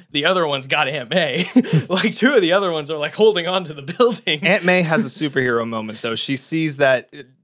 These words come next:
Speaker 2: Peter, Spider-Man's gonna launch over to her building to save her.
Speaker 1: It's pretty sweet knowing that she knows it's
Speaker 2: Yeah.
Speaker 1: Peter. <laughs>
Speaker 2: And she sees that Doc, what she's okay with having a fight as long as it's all fair and square.
Speaker 1: <laughs>
Speaker 2: Because she, but then she sees that behind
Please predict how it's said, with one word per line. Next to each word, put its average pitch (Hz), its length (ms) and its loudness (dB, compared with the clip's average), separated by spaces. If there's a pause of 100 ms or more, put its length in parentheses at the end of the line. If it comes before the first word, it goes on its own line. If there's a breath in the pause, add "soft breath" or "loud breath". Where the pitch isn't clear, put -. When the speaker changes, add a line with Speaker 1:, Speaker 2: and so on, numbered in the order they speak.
(140)
Speaker 2:
Peter, 151 400 2 (320)
Spider-Man's 147 600 2
gonna 135 160 -2
launch 127 420 -2
over 127 220 0
to 120 100 0
her 120 120 2
building 120 380 -2
to 113 100 -12
save 127 380 -2
her. 110 260 -6 (200 soft breath)
Speaker 1:
It's 156 100 -8
pretty 226 180 2
sweet 185 220 -2
knowing 143 320 0
that 117 300 -8 (240)
she - 160 -8
knows 117 240 -6
it's - 180 -20
Speaker 2:
Yeah. 135 220 0
Speaker 1:
Peter. 127 160 -10 (120)
<laughs> 143 120 -4
Speaker 2:
And 147 180 0
she 170 220 -2
sees 170 300 -2
that 135 180 2
Doc, 139 260 4 (240 soft breath)
what 226 160 6
she's 254 220 0
okay 269 340 4
with 220 140 6
having 180 320 0
a 139 40 0
fight 147 320 0
as 135 120 -2
long 139 200 -2
as 135 80 -6
it's 131 200 -4
all 123 120 2
fair 120 360 0
and 110 120 -6
square. 196 460 4 (320)
Speaker 1:
<laughs> - 320 -8
Speaker 2:
Because 180 320 2
she, 202 200 0
but 175 200 -2
then 202 140 2
she 240 140 -4
sees 208 280 -4
that 175 160 2
behind 165 640 0